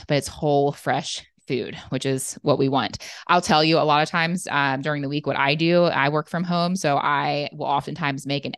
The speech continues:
another egg and egg white omelet, even though I had one for breakfast, and I'll have a piece of fruit with that because it's just so simple and easy.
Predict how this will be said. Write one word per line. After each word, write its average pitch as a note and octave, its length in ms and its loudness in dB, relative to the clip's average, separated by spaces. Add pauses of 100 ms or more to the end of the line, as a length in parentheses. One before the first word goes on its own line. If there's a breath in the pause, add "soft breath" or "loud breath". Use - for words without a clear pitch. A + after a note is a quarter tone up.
(160)
another D3 380 2
egg C#3 180 4
and C#3+ 80 2
egg C3+ 180 0
white C#3 180 0
omelet, C3+ 340 0
even C#3 160 -6
though C3+ 60 -6
I C3+ 60 -6
had C3+ 200 -8
one C3 140 -2
for C3 100 -4
breakfast, G#3 500 4 (320 loud breath)
and D3+ 140 2
I'll C#3+ 80 4
have D3+ 300 0
a D3+ 40 -4
piece D3+ 240 -4
of D3 100 -4
fruit C3+ 280 -4
with C#3 140 -4
that - 240 -4
because D3 260 -4
it's B2+ 120 -10
just - 420 -6
so C#3 380 6
simple C3+ 420 2
and B2+ 120 -2
easy. B2+ 400 -4